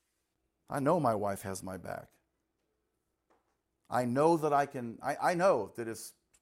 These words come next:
something happened in our home, someone tried to get in here, my wife would be at the door before I was probably. My wife's got my back. You husbands, in the same way, live with your wives in an understanding way. Some versions say according to knowledge.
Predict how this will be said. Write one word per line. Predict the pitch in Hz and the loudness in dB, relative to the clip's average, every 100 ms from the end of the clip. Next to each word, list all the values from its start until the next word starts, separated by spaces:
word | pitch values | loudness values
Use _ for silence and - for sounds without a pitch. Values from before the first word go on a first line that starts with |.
| _ _ | _ _
something | - 156 156 151 135 | -4 -2 -2 -4 -4
happened | 135 151 156 151 | 2 2 2 -4
in | 143 143 | -2 0
our | 143 | 0
home, | 139 151 156 | 0 0 -2
someone | 151 156 143 | -4 -2 -2
tried | 135 151 | 0 -2
to | 139 | -2
get | 131 | -4
in | 147 156 | -4 -4
here, | 160 175 180 _ _ _ - _ - | -6 -10 -12 _ _ _ -20 _ -2
my | 135 170 | 2 6
wife | 156 156 143 | 8 6 6
would | 127 | -2
be | 147 | 0
at | 147 | 0
the | 131 | 0
door | 143 156 | 2 2
before | 156 151 170 | 2 4 6
I | 175 202 | 8 8
was | 139 120 | 6 4
probably. | 135 123 113 92 78 - _ _ - | 4 4 2 -6 -10 -14 _ _ -6
My | 135 | 0
wife's | 156 156 170 - | 4 6 6 6
got | 175 165 | 4 6
my | 160 | 4
back. | 156 190 202 - - _ _ _ _ _ _ _ _ _ _ _ 370 415 403 370 370 _ _ _ _ _ _ _ | 6 6 4 0 -12 _ _ _ _ _ _ _ _ _ _ _ _ _ _ _ _ _ _ _ _ _ _ _
You | - 127 | -2 4
husbands, | 156 165 147 160 | 8 8 8 0
in | 147 | 2
the | 151 | 0
same | 143 165 160 156 | 0 2 2 4
way, | 156 | 4
live | 143 160 | 4 2
with | 156 151 | 2 0
your | 147 | 0
wives | 143 147 156 151 | 4 6 6 4
in | 160 165 | 0 -2
an | 165 | 2
understanding | 180 196 185 - - 196 214 208 151 127 | 2 4 2 2 0 2 2 0 -2 -2
way. | 117 107 | -2 -4
Some | - 190 | -2 -2
versions | 180 196 180 165 147 | 0 0 0 -4 -8
say | 170 | -4
according | 156 - - 185 180 170 | -4 -4 0 0 0 -4
to | 165 | -6
knowledge. | 156 156 175 123 107 85 - | 0 2 2 2 -4 -14 -20